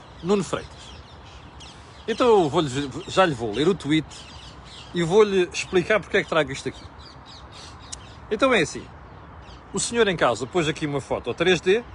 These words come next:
de uma sala dentro do hospital, tratamento, e diz assim: "Hoje estou de serviço em Coimbra, numa unidade de cuidados intensivos", atenção, cuidados intensivos, "com zero doentes covid.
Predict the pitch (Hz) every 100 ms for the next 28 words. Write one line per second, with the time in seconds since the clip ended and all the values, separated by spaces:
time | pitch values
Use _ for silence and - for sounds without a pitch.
0 | - - - - - - - - - 135
1 | 147 143 170 127 104 113 127 139 - 170
2 | 220 247 - - - - - - - -
3 | 139 160 180 226 233 - - - - -
4 | 175 175 170 - 123 - - - - 240
5 | 277 - 202 170 208 156 135 - 196 185
6 | 160 135 139 156 - - - - - 175
7 | 240 233 202 165 139 - 185 139 120 156
8 | 170 151 156 135 135 214 - - - 175
9 | - 135 - - 135 131 151 175 208 -
10 | 156 - - - - 220 254 185 190 226
11 | 220 190 190 - 262 220 196